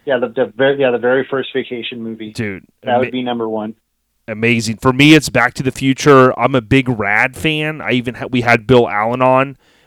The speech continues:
Speaker 2: Uh, you know, the eighty-six
Speaker 1: Uh, nice.
Speaker 2: Cult Classic, of course. But, uh, you know, my co-host, he's not here right now. You know, he, he, he makes fun of the Cult Classics. I'm saying, "Dude, the Cult Classics are where it's at." But,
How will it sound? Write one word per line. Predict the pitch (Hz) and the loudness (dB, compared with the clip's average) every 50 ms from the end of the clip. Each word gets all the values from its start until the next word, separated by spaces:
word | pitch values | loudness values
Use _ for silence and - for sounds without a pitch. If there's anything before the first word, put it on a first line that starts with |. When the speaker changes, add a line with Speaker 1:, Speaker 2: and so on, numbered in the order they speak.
| _ - | _ -2
Speaker 2:
Uh, | 113 117 | 0 0
you | 117 117 113 117 | 0 0 2 2
know, | 123 120 | 2 2
the | 110 120 | 2 2
eighty-six | 113 123 113 113 107 123 123 127 104 123 | -2 -2 -4 -4 -2 0 0 0 0 2
Speaker 1:
Uh, | |
nice. | 120 120 | 4 6
Speaker 2:
Cult | 139 123 113 | 6 6 6
Classic, | - - 117 113 117 117 110 - - 113 107 - | 4 0 0 0 0 0 0 -2 -6 -6 -6 -8
of | 101 - | -12 -12
course. | - - 113 110 107 104 - | -8 -6 -4 -4 -4 -4 -6
But, | - - 117 110 | -4 -2 -2 -2
uh, | 107 107 107 104 | 0 -2 -2 -4
you | 101 127 | -4 -2
know, | 127 123 | -2 -2
my | 120 110 | 0 -2
co-host, | 107 - 143 147 156 143 135 131 117 113 110 - - - | 0 4 6 8 8 8 8 6 4 4 2 0 -4 -8
he's | 127 117 127 | -8 -4 -2
not | 127 117 113 | -2 -4 -2
here | 107 123 123 120 | 0 0 0 0
right | 113 110 104 104 | 0 -2 -2 -4
now. | 110 107 104 101 104 - _ _ _ _ _ _ - | -4 -4 -2 -2 -4 -6 _ _ _ _ _ _ -4
You | 135 | 0
know, | 131 123 | 2 2
he, | 117 - 156 - | 2 0 -4 -10
he, | 117 107 147 175 180 - | -8 -6 -6 -6 -6 -6
he | - - 156 156 160 165 | -8 -6 -4 -4 -4 -4
makes | 147 131 143 139 - - | -4 -4 -4 -4 -4 0
fun | - 147 143 139 | 2 4 4 4
of | 127 | 4
the | 123 | 2
Cult | - - 127 120 113 | -2 -2 -2 -4 -4
Classics. | - - 113 110 107 - - 104 - - | -4 -4 -4 -4 -4 -4 -6 -10 -10 -8
I'm | 113 113 113 113 | -8 -8 -8 -8
saying, | 117 120 117 110 110 | -8 -6 -6 -2 2
"Dude, | 127 135 131 - | 4 4 4 4
the | 117 | 4
Cult | - 143 165 170 - | 4 6 4 4 4
Classics | - 147 143 160 - - - 123 - - | 0 -4 -4 -4 -4 -8 -10 -8 -4 -4
are | 156 117 | -2 -2
where | 110 113 110 104 | 0 -2 -2 -2
it's | - - | -4 -2
at." | 127 117 113 110 - | 0 0 0 0 0
But, | - 117 107 | 0 -2 -2